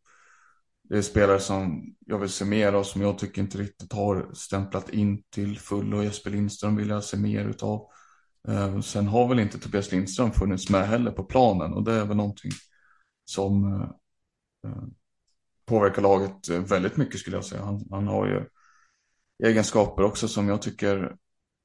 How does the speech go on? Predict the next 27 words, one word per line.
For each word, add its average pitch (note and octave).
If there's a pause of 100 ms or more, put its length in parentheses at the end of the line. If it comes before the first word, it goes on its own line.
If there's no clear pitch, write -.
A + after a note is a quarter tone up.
(520)
fyller G2
en, F#2+ (100)
en G2+
bra G2
funktion, G#2+
liksom, F2+
med F#2+
sin, G2
sin -
kloka G2 (960)
passningsspel. A2+
Han G#2
är G#2
duktig G#2+
på G#2
att G2+
värdera G2+
och, F#2+
och A2
såna G2
bitar, -
och F2+
är -
väldigt G2+
duktig F#2+
man-man-spelet G2+
defensivt. -